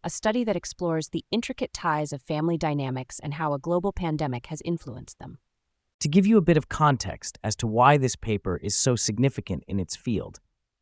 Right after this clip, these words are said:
Speaker 2: Japan faces a unique set of challenges, ones that bring the concepts of family structure, gender roles, and well-being into sharp focus,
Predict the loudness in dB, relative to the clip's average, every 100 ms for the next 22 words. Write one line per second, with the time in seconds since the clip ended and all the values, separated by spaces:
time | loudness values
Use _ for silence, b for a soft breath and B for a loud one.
0 | _ _ _ -4 -2 2 4 2 2 2
1 | 2 0 0 2 4 4 2 0 0 0
2 | -2 -2 -2 -2 -8 -12 -14 -16 _ -4
3 | 2 4 4 2 -2 0 2 0 -2 0
4 | 2 2 0 -2 -6 -12 -6 0 2 2
5 | 0 -2 -2 -2 -4 -4 -2 2 4 4
6 | 2 2 2 -2 -2 2 2 2 0 0
7 | -2 -6 -8 -6 0 0 0 -2 -4 -4
8 | -8 -12